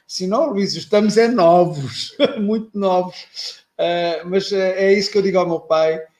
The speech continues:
eh, é, se nós realmente somos espíritos imortais,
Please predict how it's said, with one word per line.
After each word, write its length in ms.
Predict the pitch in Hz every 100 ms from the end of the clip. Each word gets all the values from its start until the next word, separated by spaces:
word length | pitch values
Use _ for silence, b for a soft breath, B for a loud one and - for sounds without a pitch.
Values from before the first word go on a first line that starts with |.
| _ -
eh, 540 | 156 156 156 156 151
é, 1200 | 170 160 160 165 165 151 147 147 - - 160 170
se 260 | 156 - 170
nós 300 | 180 196 190
realmente 440 | 170 165 165 160
somos 240 | - 151 147
espíritos 500 | - 170 160 151 151
imortais, 720 | 147 143 139 151 175 190